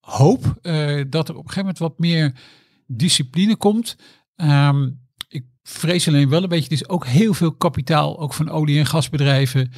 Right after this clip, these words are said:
die, die ook, ja, ik zeg het een beetje respectloos, maar die ook iets willen in duurzame energie. En die komen ook op die markt en die bieden ook op, eh, die kavels voor, eh, wind, eh, energieprojecten.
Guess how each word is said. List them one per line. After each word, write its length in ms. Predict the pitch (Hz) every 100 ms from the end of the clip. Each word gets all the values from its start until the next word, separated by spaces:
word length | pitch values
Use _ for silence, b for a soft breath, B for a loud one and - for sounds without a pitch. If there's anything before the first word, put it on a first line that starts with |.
| B B
die, 320 | 139 143 - _ _
die 260 | 151 156 -
ook, 240 | 170 185 - _
ja, 220 | - 127
ik 80 | -
zeg 160 | -
het 80 | 135
een 60 | 131
beetje 360 | 135 127 135 131
respectloos, 640 | 135 123 123 156 151 147
maar 120 | 143
die 120 | 143
ook 160 | 160 - -
iets 260 | 220 -
willen 360 | 165 170 190 - -
in 220 | 151 139
duurzame 480 | 151 151 147 143 151
energie. 500 | 143 139 135 160 170
En 120 | 147
die 140 | 139
komen 400 | - 170 165 160
ook 240 | 165 165 -
op 120 | 147
die 120 | 156
markt 340 | 151 151 151 -
en 120 | 135
die 120 | 131
bieden 360 | 113 151 139 - _
ook 260 | 185 185 -
op, 280 | 156 - -
eh, 400 | 170 147 143 143 127
die 220 | 135 -
kavels 540 | - 160 143 - 135 -
voor, 320 | 139 135 131 127
eh, 100 | 139 131 127 120
wind, 360 | 135 131 - -
eh, 300 | 165 127 135
energieprojecten. 920 | 131 127 123 120 120 131 120 127 131